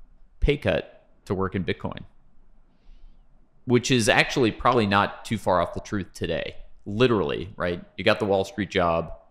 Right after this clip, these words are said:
Now you're working for a Bitcoin company, big pay cut. Yeah, maybe you get a decent slice of equity, but that's speculative and maybe it pays off in the future.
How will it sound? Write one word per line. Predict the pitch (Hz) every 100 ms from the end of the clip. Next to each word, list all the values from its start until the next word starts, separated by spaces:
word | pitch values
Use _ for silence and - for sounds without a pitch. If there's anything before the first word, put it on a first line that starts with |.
| _ _ _ -
Now | 95
you're | 90
working | 90 90
for | -
a |
Bitcoin | 82 90 90 85
company, | 92 85 85 80 - - - -
big | 104 -
pay | 98
cut. | 87 90 60 - - -
Yeah, | 117 120
maybe | 110 110
you | 107
get | 107
a | 90 82 90 -
decent | 110 101 104
slice | 101 87
of | 101
equity, | 139 - 98 92 90 - _ - - - - - - - -
but | - -
that's | 92 87 - - -
speculative | - 95 - 95 90 87 82
and | 85 69 85
maybe | 95 95 87
it | 82
pays | 87 80
off | 85 82
in | -
the |
future. | - 90 -